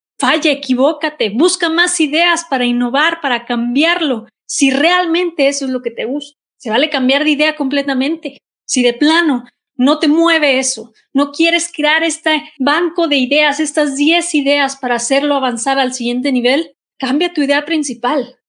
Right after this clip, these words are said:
Busca una que te motive, que te invite a crear todas estas ideas complementarias que necesitas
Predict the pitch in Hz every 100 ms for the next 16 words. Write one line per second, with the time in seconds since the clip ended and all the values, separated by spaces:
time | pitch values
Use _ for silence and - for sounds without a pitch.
0 | _ _ 254 285 330 349 349 349 262 269
1 | 254 247 262 320 359 254 247 - 254 277
2 | 302 359 381 403 330 - 247 262 294 302
3 | 320 320 320 302 294 302 277 233 262 294
4 | 294 - _ - 254 254 247 240 226 226
5 | 277 302 294 - 240 220 214 - 277 226
6 | 220 -